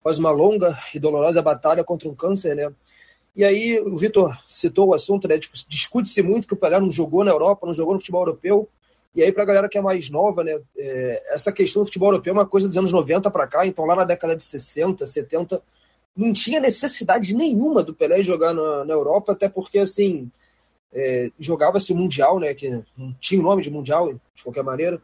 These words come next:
É, e os brasileiros amassavam, cara. O Santos amassou o Milan. Então, assim, não tinha essa necessidade. Mas o Pelé jogou contra clubes europeus. E aí, puxando aí pelo tema do nosso podcast, né, que é brasileiros na Europa, então a gente fala do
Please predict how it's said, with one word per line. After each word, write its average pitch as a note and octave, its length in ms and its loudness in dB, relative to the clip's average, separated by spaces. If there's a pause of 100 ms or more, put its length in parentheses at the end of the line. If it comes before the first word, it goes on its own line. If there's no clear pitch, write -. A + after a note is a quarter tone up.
(400)
É, C3 420 0
e D#3 40 -2
os D#3 80 -2
brasileiros F#3+ 420 2
amassavam, F#3+ 600 0
cara. A2+ 160 -10
O - 20 -14
Santos F#3 320 -4
amassou E3+ 480 0
o F3+ 40 -2
Milan. D3+ 440 -2
Então, C#3 240 -2
assim, D#3 340 -4
não D3+ 200 -8
tinha G#3 220 0
essa G#3 140 0
necessidade. F#3+ 800 0 (460)
Mas G#3+ 180 4
o G#3+ 60 -4
Pelé G#3+ 280 4
jogou G#3 480 2
contra G3+ 300 0
clubes F#3 300 -2
europeus. F3 640 -4 (400)
E D3+ 80 2
aí, F3 100 2
puxando G3 520 0
aí F3+ 140 4
pelo F#3 280 0
tema F#3 320 2
do D#3 60 -2
nosso D#3 200 -2
podcast, D3 500 -4
né, C#3 60 -6
que C3 100 -10
é C3+ 40 -8
brasileiros D3 520 -6
na D#3 100 -4
Europa, F3+ 520 0 (500)
então G3 360 2
a G#3+ 40 4
gente C4 200 -2
fala G#3 260 4
do G3 120 -4